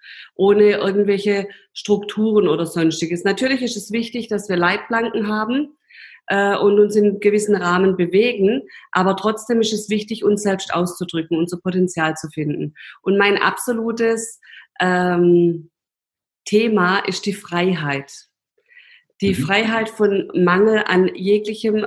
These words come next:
Speaker 1: was dir in den Weg gestellt wird, um das zu leben, was du wirklich leben willst.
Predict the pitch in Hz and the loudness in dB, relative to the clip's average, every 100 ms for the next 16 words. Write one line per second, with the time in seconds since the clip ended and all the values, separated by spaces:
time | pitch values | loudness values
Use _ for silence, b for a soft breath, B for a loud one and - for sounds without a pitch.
0 | - 185 185 - - 190 190 185 196 190 | -4 -4 -4 -6 -4 -2 0 0 0 0
1 | 175 175 220 214 208 - 170 170 190 196 | 0 2 0 0 -6 -2 -2 0 -4 -4
2 | 185 180 190 185 - 185 185 190 180 175 | -2 0 -2 -4 -4 0 0 2 -2 -2
3 | 170 175 175 180 - 160 156 151 156 139 | -4 -6 -4 -8 -6 -2 0 0 -4 -6
4 | - - | -12 -16